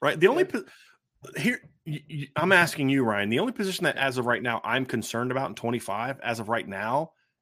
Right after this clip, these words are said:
Speaker 1: is defensive line, just 'cause the, I don't,
Speaker 2: Agreed.
Speaker 1: I don't, it doesn't look like it's,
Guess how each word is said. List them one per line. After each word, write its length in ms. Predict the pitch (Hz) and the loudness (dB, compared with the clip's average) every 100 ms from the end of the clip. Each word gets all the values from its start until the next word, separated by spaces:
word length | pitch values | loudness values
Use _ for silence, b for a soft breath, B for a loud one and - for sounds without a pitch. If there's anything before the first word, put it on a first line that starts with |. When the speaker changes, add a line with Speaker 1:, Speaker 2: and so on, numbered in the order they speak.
| _ | _
Speaker 1:
is 240 | 113 101 104 - _ | -6 -6 -8 -20 _
defensive 420 | 143 139 131 117 101 | -2 2 0 0 -2
line, 380 | 110 87 73 | -2 -4 -8
just 200 | 107 117 | -8 -4
'cause 160 | - 110 | -2 -2
the, 120 | 120 131 | -2 0
I 80 | 127 | 0
don't, 60 | |
Speaker 2:
Agreed. 120 | 107 120 | -2 -2
Speaker 1:
I 40 | |
don't, 120 | 139 - _ _ _ _ _ _ _ | -2 -4 _ _ _ _ _ _ _
it 200 | 131 - | -4 0
doesn't 280 | 143 160 139 | 2 2 2
look 180 | 147 156 | -2 2
like 160 | 139 | 0
it's, 240 | 135 - | 0 -6